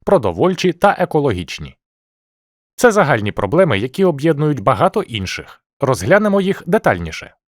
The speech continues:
Політичні проблеми виникають через амбіції певних держав.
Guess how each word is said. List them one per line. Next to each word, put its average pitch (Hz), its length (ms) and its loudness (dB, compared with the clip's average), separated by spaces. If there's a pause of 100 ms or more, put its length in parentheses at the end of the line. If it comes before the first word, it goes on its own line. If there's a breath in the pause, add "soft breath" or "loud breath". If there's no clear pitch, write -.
(360)
Політичні 135 520 0
проблеми 127 420 0
виникають 147 580 0
через 139 280 0
амбіції 147 480 -2
певних 117 340 -2
держав. 135 460 0